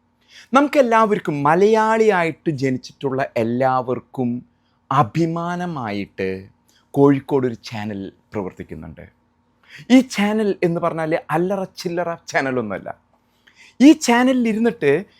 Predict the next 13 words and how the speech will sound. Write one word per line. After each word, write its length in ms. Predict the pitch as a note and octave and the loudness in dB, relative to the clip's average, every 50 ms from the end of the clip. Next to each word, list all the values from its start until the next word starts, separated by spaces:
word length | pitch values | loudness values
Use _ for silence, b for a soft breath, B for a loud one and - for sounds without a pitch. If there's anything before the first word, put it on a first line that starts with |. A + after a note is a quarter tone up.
| b b - F3+ F#3 | b b -6 -6 -6
ഇസ്രായേലും 800 | - - - A3+ B3 B3 A#3+ B3 A#3+ A#3+ A#3+ A#3+ A#3 A3+ A#3 A#3 A#3 - - E3+ D#3 | -6 -6 -6 -2 -2 0 0 0 0 0 0 0 0 -2 -2 -4 -6 -6 -4 -2 -2
ഇറാനും 480 | D#3+ D#3+ E3+ F3+ F#3 G3+ G#3 G#3+ G#3 F#3 G3+ | -2 -2 -2 -2 -2 -2 -2 -2 -2 -2 -4
തമ്മിലുള്ള 340 | F#3+ F#3+ F#3+ F#3 F#3+ F#3 F#3 E3 C3 C3+ | -4 -2 -2 -2 -2 -2 -2 -2 -2 -4
യുദ്ധത്തിൻ്റെ 560 | B2+ A2 A2 - - - - F#3+ F3 E3 E3 - - A#2+ | -4 -2 -2 -2 -2 -2 -2 -6 -2 -2 -2 -2 -2 -4
സമയത്ത് 540 | G#2+ G2+ G2 F#2+ F#2+ - _ - G#2 G2+ G#2 A#2+ D3+ F#3 _ _ _ _ _ b b b b - F#3+ | -4 -4 -4 -6 -8 -8 _ -4 -2 -2 -2 -2 -4 -8 _ _ _ _ _ b b b b 4 4
ഒരു 120 | F#3+ G#3 A3 A#3 | 6 6 6 2
ഇത്തിരി 300 | G#3 - - - G3 G#3 - - | 0 -4 -6 -4 -4 -4 -2 -4
കഷണ്ടിയുള്ള 640 | - D#3+ C#3 - - F#3+ G3+ G3 G#3+ G3+ F#3+ F#3 F#3 F#3 F3+ | -6 -6 -6 -6 -6 -4 -4 -2 0 0 2 2 2 2 2
ഒരു 80 | F3 C#3+ - | 0 0 -2
ഹിക്ക, 320 | F3+ E3+ - _ - - D#3 B2 F2 - _ _ _ _ b b b b b b b F#3+ | -4 -4 -4 _ -4 0 0 0 -2 -4 _ _ _ _ b b b b b b b 6
ആ 20 | B3 G#3 - - - | 6 4 2 -2 -2
ഹിക്ക 420 | A3 G#3+ G#3+ _ _ - - A#3+ A3+ G#3+ | -2 -2 -2 _ _ 0 2 4 4 2
വന്നിട്ട് 560 | F#3+ F3 D#3+ D3+ D3+ C#3+ - _ - D#3 D3+ | 0 -2 -2 -4 -4 -4 -4 _ 2 4 4